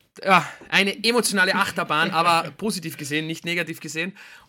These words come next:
Und wie du sagst, ist Meisterwerk. Es ist unglaublich. Und nicht umsonst, ich weiß nicht, ob du dich erinnern kannst, bei jedem Filme-Ranking habe ich gesagt,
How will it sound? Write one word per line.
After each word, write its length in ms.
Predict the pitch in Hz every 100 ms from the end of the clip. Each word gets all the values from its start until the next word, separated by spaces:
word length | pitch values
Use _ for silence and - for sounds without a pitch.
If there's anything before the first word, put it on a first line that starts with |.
| -
Und 680 | 151 147 143 143 143 - - _ _ _ _ _ _ _ _ _ _ _ _ -
wie 120 | 170
du 80 | 175
sagst, 400 | 160 156 - -
ist 400 | 131 127 - - _ _ _ _ _ _
Meisterwerk. 580 | - 185 147 120 120 _ _
Es 140 | -
ist 180 | 143 - -
unglaublich. 600 | 175 165 160 131 - - _ _ _
Und 140 | 143 147
nicht 220 | 202 208
umsonst, 460 | 180 180 202 202
ich 200 | 139 -
weiß 220 | 151 185 180
nicht, 140 | 160
ob 80 | 156
du 80 | 151
dich 160 | 143
erinnern 260 | 139 170 165
kannst, 320 | 147 139 139 _ _ - - - - - _ _
bei 100 | 143
jedem 380 | 139 175 190 147
Filme-Ranking 1040 | - 185 185 147 135 143 147 143 147 143
habe 100 | 135
ich 60 | 131
gesagt, 500 | 131 131 131 -